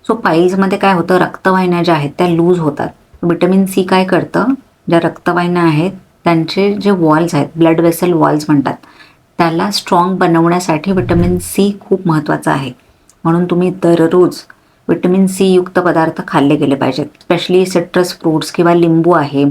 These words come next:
त्यानंतर पेरू, पपया, शिमला मिरची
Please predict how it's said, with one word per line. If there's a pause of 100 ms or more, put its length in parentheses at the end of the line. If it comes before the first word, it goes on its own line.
(500)
त्यानंतर (140)
पेरू, (120)
पपया, (360)
शिमला
मिरची